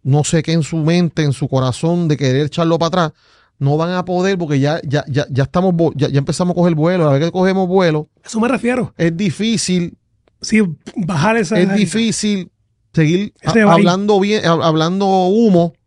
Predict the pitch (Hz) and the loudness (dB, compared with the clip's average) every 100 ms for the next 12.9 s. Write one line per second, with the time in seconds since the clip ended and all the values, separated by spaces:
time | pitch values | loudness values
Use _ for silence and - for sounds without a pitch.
0 | - 185 165 226 196 143 151 165 - 190 | -2 0 2 2 2 0 2 -2 -4 -6
1 | - _ _ _ 180 175 175 190 185 190 | -8 _ _ _ 0 2 2 0 0 -4
2 | 151 202 185 165 151 147 - 151 139 139 | -2 -2 -2 -4 -2 -2 -2 -2 0 0
3 | 190 175 143 135 - - 151 131 - 156 | -2 -2 -2 -2 -6 -4 -2 -2 -2 0
4 | 160 147 147 165 180 190 180 - - 151 | 0 2 0 2 0 0 -4 -10 -4 -4
5 | - 165 - 160 170 - 156 160 - 185 | -2 -4 -2 0 0 0 0 0 -2 -2
6 | 214 208 226 190 208 208 202 - 135 113 | -2 -2 -4 -4 0 0 0 -2 -4 -4
7 | _ _ _ _ _ _ _ - 143 147 | _ _ _ _ _ _ _ -2 0 2
8 | 151 147 139 143 175 196 196 180 - 127 | 0 -2 0 0 0 0 0 -2 -4 -4
9 | 160 147 90 _ _ _ _ _ _ _ | -2 -4 -6 _ _ _ _ _ _ _
10 | _ _ - 233 240 208 185 247 196 214 | _ _ -4 0 2 0 -2 -8 -6 -6
11 | 240 240 185 - 180 180 165 226 214 233 | -4 -2 -2 0 -2 -2 -2 -2 -2 0
12 | 220 202 165 170 151 170 156 127 | 0 0 0 0 2 0 0 -4